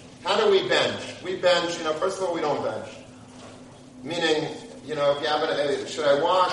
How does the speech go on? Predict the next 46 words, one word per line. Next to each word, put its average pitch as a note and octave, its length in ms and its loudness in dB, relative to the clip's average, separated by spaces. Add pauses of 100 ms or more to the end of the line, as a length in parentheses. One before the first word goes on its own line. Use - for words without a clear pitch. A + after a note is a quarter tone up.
(120)
"Nah, G3 60 -2
no, F3+ 420 4
no, D#3 100 0
you D#3 60 -2
go F3 160 2
to E3+ 80 2
a E3+ 100 -2
chasna. D#3 400 2
I'm - 60 -4
not F#3 260 4
in - 60 -2
the D#3+ 80 0
mood D#3 80 -4
to C#3+ 60 -2
bench." - 420 -4 (960)
Right? - 320 -2
Don't E3 160 0
we E3+ 200 -2
do F3 60 -4
that? F#3+ 300 0
I E3 180 -2
do C#3 60 -4
that. - 220 0 (760)
Or, E3+ 60 0
or, D#3 400 6
you D#3+ 120 -2
know, D#3 140 0
I'm E3 40 0
on E3 180 2
a D#3 40 -6
diet, D#3+ 500 4
trying D#3+ 220 0
to D3 60 -6
stay D3+ 160 -6
away D3 280 0
from C#3+ 220 -2
starches, D3 720 0 (320)
not D#3 120 4
gonna D3 240 -2
bench. A#2+ 180 0
I'm C#3 160 -4
just D#3+ 180 -4
gonna D3 140 -2
have C3+ 100 0
the B2+ 80 -4
chicken. A2+ 400 -6